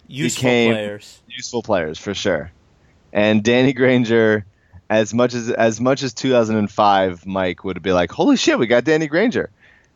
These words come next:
Speaker 2: uh, and be really excited about it. He didn't play for us. He, uh, he,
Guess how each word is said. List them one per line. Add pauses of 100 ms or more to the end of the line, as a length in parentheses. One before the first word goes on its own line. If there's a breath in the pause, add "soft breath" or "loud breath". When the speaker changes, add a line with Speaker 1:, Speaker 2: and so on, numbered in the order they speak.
(160)
Speaker 2:
uh,
and
be
really
excited
about
it. (100)
He
didn't
play
for
us. (180)
He,
uh,
he,